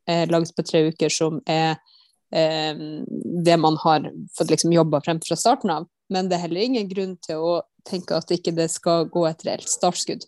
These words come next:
for å få gjort noe med de, de største utfordringene i, i vår tid, med forskjellssamfunnet, med, med klimakrisa. Eh, og det er det jo gode muligheter for å gjøre. Altså, det man ikke får gjort noe med, det er jo de her, eh, pengene som selvfølgelig er bundet opp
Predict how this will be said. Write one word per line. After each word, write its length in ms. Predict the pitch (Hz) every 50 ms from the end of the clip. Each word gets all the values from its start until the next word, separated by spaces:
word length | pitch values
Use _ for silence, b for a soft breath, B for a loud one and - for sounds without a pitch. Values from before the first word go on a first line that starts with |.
| -
for 140 | - 180 165
å 20 | 165
få 160 | - 175 165
gjort 160 | 160 - _ - -
noe 180 | 214 - - 156
med 100 | 147 151
de, 200 | 156 160 160 - -
de 160 | 202 196 -
største 400 | - - - 170 - - - 175
utfordringene 560 | 160 - - 165 156 156 156 - 160 151 160
i, 220 | 160 156 - - -
i 20 |
vår 160 | 160 170 165
tid, 320 | 165 202 - 170 B B B B B B B B _ - 180
med 240 | 180 180 175 165
forskjellssamfunnet, 840 | 165 - 170 156 - 165 156 - - 156 147 - - 156 156 156 165
med, 220 | 165 160 165 160
med 140 | 160 160 160
klimakrisa. 580 | - 208 214 233 220 - - 160 - - 151 156 - b b b b b b -
Eh, 160 | 185 185 185 180
og 220 | - - 175 156 151
det 100 | 196 262 330
er 80 | 302 226
det 80 | 196 185
jo 100 | 180 - - _ _ _ _ 196 190 180 -
gode 320 | 202 214 254 294 294 190
muligheter 480 | 156 160 165 165 160 156 - - 151 -
for 80 | -
å 80 | - -
gjøre. 240 | - - - - -
Altså, 160 | - - 185
det 100 | 185 185
man 140 | 185 165 -
ikke 240 | - - - - 240
får 160 | 226 - 165
gjort 160 | 151 - -
noe 160 | 160 151 156
med, 160 | 156 151 139 - -
det 180 | - 196 190 196
er 60 | 190
jo 100 | 175 160 160
de 80 | 151 156
her, 160 | 160 156 156
eh, 280 | 151 156 151 156 151 -
pengene 340 | - - 165 160 156 151 147
som 300 | - - 160 160 156 156 - b b b b b b _ _ -
selvfølgelig 440 | - - 175 160 - 180 165 - 160
er 120 | 156 156 147
bundet 240 | 170 160 156 156 160
opp 240 | 175 - _ -